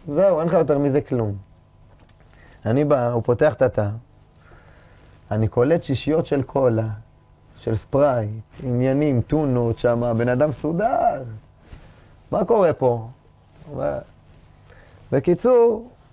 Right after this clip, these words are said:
הוא אומר, הבחור הזה שהיה, זה בחור בן תשע עשרה, מסכן, זה היה מאסר שלישי שלו.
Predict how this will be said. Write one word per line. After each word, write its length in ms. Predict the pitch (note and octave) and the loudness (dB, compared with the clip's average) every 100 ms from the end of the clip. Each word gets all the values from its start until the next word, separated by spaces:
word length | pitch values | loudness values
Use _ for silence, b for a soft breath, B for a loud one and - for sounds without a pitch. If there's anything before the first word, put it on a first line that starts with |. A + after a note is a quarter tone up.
| - | -6
הוא 160 | D#3+ | -2
אומר, 420 | F#3 A3 A3 G#3 F#3+ - - - - - | 0 0 0 0 -4 -10 -20 -20 -20 -10
הבחור 420 | B2 B2 C3 G3 | -4 -2 2 2
הזה 140 | D#3 C3 | 2 2
שהיה, 440 | C3 D3+ F3+ D3+ | 2 4 4 2
זה 100 | C3+ | 2
בחור 240 | C3+ D#3 | -2 -2
בן 120 | D#3 D3 | -2 0
תשע 180 | E3 | 0
עשרה, 220 | D#3+ A#2+ B2 | 0 0 -2
מסכן, 280 | A#2 D3 | -2 0
זה 60 | C3+ | 2
היה 80 | D3 | 2
מאסר 320 | C#3 A#2+ C#3+ | 0 0 -2
שלישי 380 | B2 C3 A2+ C#3 | 0 -4 -2 -2
שלו. 360 | B2+ A#2 A2 | 0 0 -2